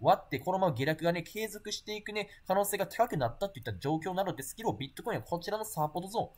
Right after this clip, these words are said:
ホールドし、実践にて、こちら二万五千四百、そして、こちら、こちらのチャートを見ていきたいんですけど、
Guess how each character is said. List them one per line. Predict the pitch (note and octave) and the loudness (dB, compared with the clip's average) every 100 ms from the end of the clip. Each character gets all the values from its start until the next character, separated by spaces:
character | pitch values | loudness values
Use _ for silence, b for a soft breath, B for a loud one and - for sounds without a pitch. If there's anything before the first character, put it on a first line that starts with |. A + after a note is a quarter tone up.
| B B - | B B -6
ホ | A#3+ B3+ | 2 4
ー | F3+ | 2
ル | |
ド | A2 | 0
し、 | - - D#3+ - - - b b | -4 -4 -4 -8 -20 -20 b b
実 | A2+ A2+ A3+ - - A#3 | -4 -2 0 0 0 -4
践 | A#3+ | -4
に | A#3+ | -2
て、 | E3+ A2 | 0 0
こ | - | -2
ち | D3+ | -2
ら | E3 | 0
二 | B2+ | 0
万 | F#3+ D#3+ | 0 0
五 | C3+ | -2
千 | A#2+ | -4
四 | G#2+ F#3+ | 0 -2
百、 | - - - | -2 -10 -14
そ | - G#3+ | -6 -4
し | - | -2
て、 | - C#4 G3+ - - - - - - - - - - - - - _ - - - - - | -2 -2 -4 -6 -20 -20 -20 -20 -20 -20 -20 -20 -20 -20 -20 -20 _ -20 -20 -20 -20 -10
こ | C#3+ | -4
ち | - | 6
ら、 | - - - - - - - - - - - - - | 6 6 -4 -18 -20 -20 -20 -20 -20 -20 -20 -20 -10
こ | C3 | -6
ち | C3+ | 0
ら | |
の | C3+ | 0
チ | C3+ | 2
ャ | A#2 | 0
ー | |
ト | A2 | 0
を | |
見 | G#2 | -4
て | G#2+ | -4
い | A2 | -6
き | |
た | - | -6
い | F#2+ | -10
ん | |
で | F2+ | -10
す | - | -6
け | |
ど、 | D#3+ - | -2 -2